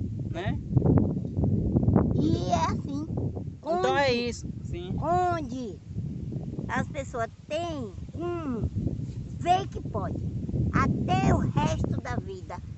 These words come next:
Speaker 2: dar do bom e do melhor ao filho, pra depois ele não tá se reclamando, e o, e o pai ou a mãe tá se arrependendo, se ele vê que não tem como, ele não dá desde de pequeno.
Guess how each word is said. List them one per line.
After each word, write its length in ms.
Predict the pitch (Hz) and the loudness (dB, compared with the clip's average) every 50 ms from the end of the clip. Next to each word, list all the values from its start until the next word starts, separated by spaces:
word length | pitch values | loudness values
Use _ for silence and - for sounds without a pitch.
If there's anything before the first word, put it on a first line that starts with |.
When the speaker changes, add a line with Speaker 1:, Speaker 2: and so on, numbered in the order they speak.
| - - - - - | -12 -12 -10 -8 -6
Speaker 2:
dar 180 | 254 254 262 247 | -2 -2 -2 -2
do 140 | 233 262 | -4 -6
bom 260 | 233 220 - 247 - - | -8 -8 -6 -6 -6 -6
e 60 | 294 | -6
do 120 | 269 302 | -6 -6
melhor 220 | 277 277 262 233 214 | -6 -4 -4 -2 -4
ao 80 | 220 | -4
filho, 340 | - - - - - - - | -6 -8 -10 -10 -8 -8 -8
pra 160 | - 254 277 269 | -8 -8 -10 -10
depois 380 | 240 240 - - 220 214 202 | -10 -8 -8 -6 -6 -6 -4
ele 220 | 202 214 - 208 208 | -4 -4 -4 -4 -4
não 100 | 196 196 | -6 -6
tá 160 | - 190 180 | -6 -8 -10
se 160 | - - 208 | -10 -12 -12
reclamando, 800 | 214 196 220 233 - - 220 190 175 196 226 240 226 190 - - - - - - - - - - - - - - - - - | -8 -8 -8 -8 -8 -10 -10 -10 -8 -10 -10 -10 -8 -8 -10 -10 -12 -16 -16 -16 -16 -16 -16 -18 -18 -20 -20 -20 -20 -12 -4
e 180 | 262 294 311 330 | -2 0 0 0
o, 220 | 320 311 311 - | -2 -4 -6 -6
e 160 | 277 294 294 | -6 -6 -6
o 80 | 294 247 | -6 -8
pai 260 | - - 254 262 269 247 | -6 -4 -4 -2 0 0
ou 40 | 254 | 0
a 80 | 254 247 | 0 -2
mãe 220 | 226 226 233 220 | -4 -4 -6 -4
tá 160 | - 233 220 | -4 -4 -4
se 140 | 214 - 220 | -4 -4 -8
arrependendo, 760 | 208 208 208 - - 208 202 190 - 214 254 277 277 214 - - - - - - - - - - | -8 -8 -8 -8 -8 -8 -8 -6 -4 -4 -4 -4 -6 -8 -10 -10 -12 -12 -10 -10 -10 -10 -12 -12
se 180 | - - - 349 349 | -14 -10 -8 -4 -2
ele 240 | 349 359 359 349 302 | -2 -2 -2 -2 -4
vê 180 | 240 277 277 | -6 -6 -6
que 100 | 254 - 285 | -6 -6 -4
não 160 | 285 277 269 | -2 -2 -2
tem 280 | - - 359 381 392 - - - | -2 -2 -2 -2 -2 -2 -4 -8
como, 480 | - 254 254 262 269 302 349 - - - - - - - | -6 -4 -4 -4 -4 -4 -4 -6 -8 -10 -10 -10 -6 -4
ele 240 | 220 233 240 254 262 262 | -4 -4 -4 -4 -6 -6
não 240 | 285 320 370 392 240 | -4 -6 -6 -8 -10
dá 460 | 190 202 214 226 233 285 339 349 320 | -8 -6 -6 -4 -4 -4 -6 -6 -8
desde 440 | - 220 208 240 262 269 254 311 339 302 | -10 -8 -6 -4 -4 -4 -6 -8 -10 -10
de 120 | 262 262 | -12 -12
pequeno. 520 | - - - - - - 220 214 196 151 | -14 -16 -18 -14 -12 -10 -10 -10 -10 -12